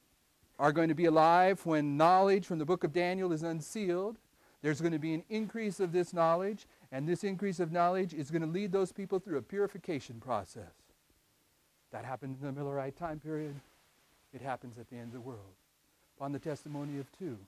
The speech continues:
a thing is established. That's five. And along the way,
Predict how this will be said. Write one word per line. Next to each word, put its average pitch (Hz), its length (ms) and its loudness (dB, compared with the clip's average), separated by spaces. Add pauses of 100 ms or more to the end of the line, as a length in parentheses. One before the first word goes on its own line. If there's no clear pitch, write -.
(140)
a - 20 -20
thing 127 240 -12
is 117 80 -14
established. 139 540 -12 (340)
That's 156 220 -6
five. 147 460 -4
And 156 100 -2
along 170 360 0
the 180 80 2
way, 180 240 -4